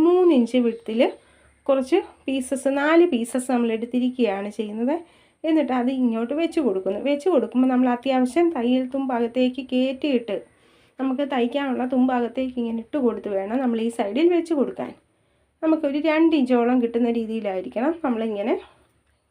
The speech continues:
ഇട്ട് കൊടുക്കാൻ നമുക്ക് വേ-, വേണ്ടതേ. രണ്ട് ഇഞ്ച് കിട്ടണം. തയ്യൽ തുമ്പകത്തേക്ക് നമ്മൾ ഇട്ട് കൊടുത്തിട്ടുമുണ്ട്. എന്നിട്ട് ഈ ഭാഗം ഇങ്ങനെ നമ്മൾ ലെവൽ ചെയ്ത് കൊടുക്കുന്നു. ഇനി നമ്മൾ സാധാരണ കറക്റ്റ്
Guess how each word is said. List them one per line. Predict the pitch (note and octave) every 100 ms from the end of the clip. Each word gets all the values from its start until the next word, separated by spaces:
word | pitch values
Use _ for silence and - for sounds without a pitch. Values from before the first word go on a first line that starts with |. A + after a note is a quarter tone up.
| -
ഇട്ട് | B3+ C4+
കൊടുക്കാൻ | B3 G#3+ A#3+ G3 G#3+ _ _ _ _
നമുക്ക് | D#4 D4+ D4
വേ-, | A#3 A3 - A3+
വേണ്ടതേ. | A3 A3 - G#3+ F#4+ - _ _ -
രണ്ട് | D4+ D#4+
ഇഞ്ച് | E4 D#4 C4+
കിട്ടണം. | A#3+ A#3+ E4
തയ്യൽ | C#4+ C4 B3+
തുമ്പകത്തേക്ക് | D4 C4 B3 C4+ D4
നമ്മൾ | C#4 C4+
ഇട്ട് | C4 D4
കൊടുത്തിട്ടുമുണ്ട്. | C4+ A#3 B3 B3 A3 F#3+ - - - _ _ _
എന്നിട്ട് | D#4+ E4 D4
ഈ | B3+
ഭാഗം | A#3 A3+ A#3+
ഇങ്ങനെ | A3+ A3+ A3+
നമ്മൾ | G3+ A#3 D4+
ലെവൽ | A3 A3 A3+ A#3
ചെയ്ത് | G3+ G#3 G3
കൊടുക്കുന്നു. | G3 F3+ F#3 A#3+ A#4 - _ _ _ _ _ _ _ _ _ _ _ _ _ _ _ -
ഇനി | E4+ F#4+ E4
നമ്മൾ | G#3+ G#3 C#4 F#4 - _ -
സാധാരണ | C4+ A#3 A3+ A3+ A#3 A3 - _ _ _ _ _ _ _ _ _ -
കറക്റ്റ് | A#3+ A#3+ -